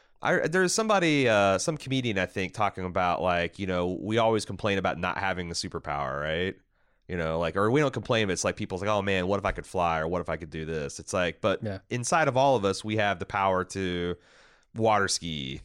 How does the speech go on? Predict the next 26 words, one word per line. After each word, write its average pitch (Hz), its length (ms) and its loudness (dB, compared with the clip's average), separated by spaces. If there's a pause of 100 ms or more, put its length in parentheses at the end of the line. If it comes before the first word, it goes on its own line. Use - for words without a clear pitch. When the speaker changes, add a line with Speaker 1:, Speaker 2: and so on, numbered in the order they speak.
(360)
Speaker 1:
and 98 260 -2
we 107 100 0
have 98 160 0
the, 90 420 0
uh, 92 160 0
the 87 100 -6
power 98 400 2
to, 92 320 -4
like, 87 460 -2
uh, 80 460 -2
sprint - 480 -2
really 101 220 -2
fast 90 720 -2
and 90 300 -4
swim 113 300 0
Speaker 2:
Mm-hmm. 90 80 -2
Speaker 1:
really 90 160 -2
fast 76 520 -4
and 87 100 -6
hold 123 200 0
our 104 60 0
breath 101 260 0
for 92 100 -8
five, 101 400 0
ten 139 160 -2
minutes. 160 500 -2